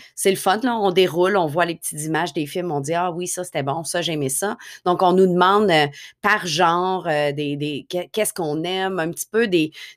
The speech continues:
des questions sur ne-, nos goûts pour pouvoir par la suite, euh, nous proposer des choses. Et bien sûr,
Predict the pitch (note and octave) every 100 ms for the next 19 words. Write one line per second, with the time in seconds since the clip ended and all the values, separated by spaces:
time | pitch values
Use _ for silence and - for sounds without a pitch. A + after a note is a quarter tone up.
0 | D#3+ F3+ - G#3 F#3+ - G#3 G#3 A3+ -
1 | F#3 E3 D#3+ D3+ D3 F3 G#3 E3 F3+ G#3+
2 | E4+ - _ - G3 - F3 F3+ A3 F3
3 | D3+ C#3+ C#3 - G3 G3+ E3+ D#3 F3 G#3
4 | - F3 F3 E3 D3 F3 D#3+ C#3+ - F3
5 | G3+ F3+ D3+ D3+ D3+ G#3 A3+